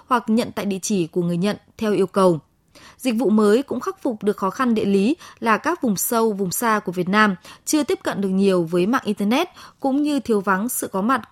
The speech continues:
của các chi nhánh phòng giao dịch ngân hàng. Vietnam Post có mạng lưới rộng lớn tại Việt Nam, gồm tổng công ty, sáu mươi ba bưu điện cấp tỉnh, thành phố, hai nghìn bảy trăm hai mươi bảy bưu cục, tám nghìn không trăm tám mươi ba điểm bưu điện văn hóa xã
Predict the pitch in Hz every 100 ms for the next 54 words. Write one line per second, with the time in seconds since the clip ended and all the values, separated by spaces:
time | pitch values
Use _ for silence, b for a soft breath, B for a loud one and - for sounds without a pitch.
0 | - 196 160 269 339 - 247 214 175 214
1 | - 240 185 214 196 175 185 208 208 190
2 | 151 _ _ B B B - 202 214 220
3 | 285 359 - - 196 262 185 185 185 -
4 | 208 190 185 254 - 170 180 202 208 185
5 | B B B 247 226 202 - 175 220 220
6 | 247 233 208 B B - 220 269 254 254
7 | 233 240 208 226 - - 349 _ 233 180
8 | - - 180 - 190 214 359 B B 302
9 | 294 254 220 196 190 156 - 240 220 240
10 | 240 220 185 160 214 - 202 - b b
11 | b - 196 226 294 208 180 240 220 247
12 | 214 202 180 233 220 220 202 202 180 165
13 | 208 202 190 175 208 190 185 - 208 202